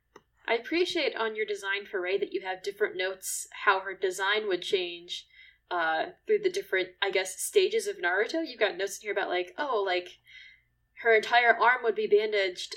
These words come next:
Speaker 2: in, uh, Shippuden.
Speaker 1: Yes, yeah, because they specifically redesigned their characters after the Chunin exams, and then again when they were all Junin.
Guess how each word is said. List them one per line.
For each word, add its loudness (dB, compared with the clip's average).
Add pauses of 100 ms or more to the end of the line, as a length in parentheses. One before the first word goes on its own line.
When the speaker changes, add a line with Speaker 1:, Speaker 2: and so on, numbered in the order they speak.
Speaker 2:
in, -2
uh, 0
Shippuden. -4 (460)
Speaker 1:
Yes, 2
yeah, 6
because -4
they -2
specifically -4
redesigned -4
their -2
characters -4
after -4
the -8
Chunin -8
exams, -6
and -6
then -2
again -2
when -4
they -2
were 0
all 0
Junin. -8